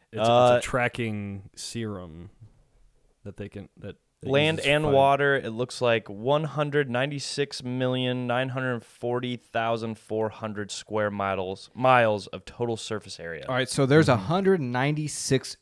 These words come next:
Speaker 3: million square miles of
Speaker 2: Almost a hundred ninety-seven.
Speaker 3: hundred ninety-seven million square miles of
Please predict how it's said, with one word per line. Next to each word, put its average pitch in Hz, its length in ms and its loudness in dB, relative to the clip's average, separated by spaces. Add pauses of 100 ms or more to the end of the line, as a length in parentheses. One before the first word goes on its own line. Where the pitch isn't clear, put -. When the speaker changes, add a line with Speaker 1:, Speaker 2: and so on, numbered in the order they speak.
(120)
Speaker 3:
million 120 1080 8
square 143 600 4
miles 127 500 0
of - 60 -6
Speaker 2:
Almost 127 180 -4
a 131 60 0
hundred 120 140 -2
ninety-seven. 107 460 -6 (300)
Speaker 3:
hundred 160 240 -2
ninety-seven 127 720 4 (320)
million 139 800 8 (580)
square 151 460 2
miles 131 400 2
of 104 180 -12